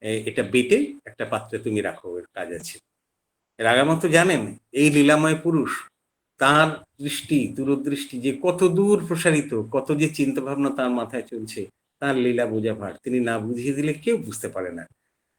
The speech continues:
রাঙামা কিন্তু তৎক্ষণাৎ সেই আদেশ তিনি পালন করলেন। তিনি সিক্সটিতে ফিরে এসে সেই বেগুন পাতাগুলো সুন্দর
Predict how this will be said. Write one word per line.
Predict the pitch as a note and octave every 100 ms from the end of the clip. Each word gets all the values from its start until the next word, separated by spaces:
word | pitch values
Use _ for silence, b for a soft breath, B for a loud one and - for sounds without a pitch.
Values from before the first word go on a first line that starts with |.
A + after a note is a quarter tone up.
| -
রাঙামা | D#3 E3+ E3+
কিন্তু | E3 D#3+ G#3
তৎক্ষণাৎ | D3 C3+ C3+ C3 B2+
সেই | - A#2+
আদেশ | A2 G#2+ -
তিনি | A#2+ A2
পালন | A2 A2
করলেন। | A2+ C3 C#3+ G#3 B3 _ _ -
তিনি | A2+
সিক্সটিতে | A2 - - A2 A2+
ফিরে | - A#2
এসে | A#2 A#2
সেই | B2 A#2
বেগুন | G2+ G2
পাতাগুলো | F#2+ G2+ G#2 G#2
সুন্দর | G#2 G#2